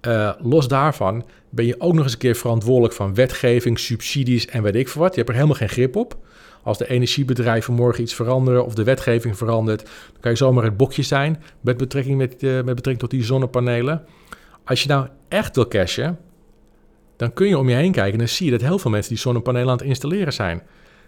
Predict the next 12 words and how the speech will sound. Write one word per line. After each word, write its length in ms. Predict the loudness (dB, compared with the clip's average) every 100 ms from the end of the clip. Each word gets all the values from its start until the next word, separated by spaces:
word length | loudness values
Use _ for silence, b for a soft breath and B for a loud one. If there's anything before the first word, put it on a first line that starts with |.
| b
Ga 280 | -20 -2 2
dan 120 | 6
niet 140 | 4 6
zelf 240 | 4 4
ook 120 | 4
die 100 | 2
zonnepanelen 580 | 2 2 4 2 4 4
aanschaffen. 600 | 2 2 0 0 -2 -4 b b b _
Investeer 680 | 2 2 2 0 0 2 4
in 80 | 4
de 80 | 2
bedrijven 680 | 2 2 2 2 2 0